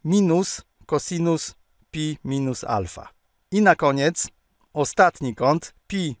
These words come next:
plus alfa. Współrzędna x tego punktu jest ujemna i współrzędna y tego punktu jest również ujemna.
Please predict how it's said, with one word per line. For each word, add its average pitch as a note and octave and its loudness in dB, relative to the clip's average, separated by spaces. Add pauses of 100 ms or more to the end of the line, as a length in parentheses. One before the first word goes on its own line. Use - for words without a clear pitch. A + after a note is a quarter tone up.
plus D#3+ -4
alfa. A2+ 2 (400)
Współrzędna E3 0
x - -6
tego D3+ 0
punktu D#3 -2
jest F3 0
ujemna C3+ 2
i D#3+ -12
współrzędna D#3 -2
y D#3 -2
tego F3+ 2
punktu C#3 -4
jest D3 -4
również F3+ -2
ujemna. C3 0